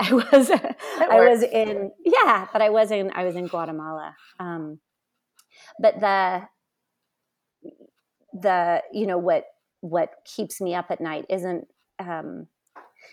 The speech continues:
Speaker 1: it's less the loss of my brother. It's more when I look at the horror that that school community lived through, um,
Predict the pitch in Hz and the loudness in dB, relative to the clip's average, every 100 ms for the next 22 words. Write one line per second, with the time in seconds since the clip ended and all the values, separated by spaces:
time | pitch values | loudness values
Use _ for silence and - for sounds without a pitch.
0 | _ 190 - 202 202 208 180 175 180 165 | _ -8 -2 -2 -2 -2 0 -2 -6 -8
1 | 165 165 175 214 220 175 - 185 175 170 | -8 -4 0 0 0 -4 -8 -8 -6 -6
2 | 170 165 170 160 170 - 156 - 180 170 | -6 -8 -8 -6 -8 -10 -14 -12 -12 -12
3 | _ - 196 196 226 262 294 302 _ _ | _ -8 -4 -2 -2 -2 -4 -8 _ _
4 | _ _ _ _ 180 151 147 - 180 156 | _ _ _ _ -6 -6 -6 -8 -6 -6
5 | - _ _ _ _ _ - - - 196 | -10 _ _ _ _ _ -20 -10 -4 -4
6 | 185 185 170 175 175 165 160 165 175 - | -4 -8 -6 -6 -6 -6 -6 -6 -10 -14
7 | 214 202 220 240 _ _ _ _ _ - | -6 -4 -6 -8 _ _ _ _ _ -12
8 | 180 170 175 170 156 - - | -8 -6 -6 -8 -10 -12 -16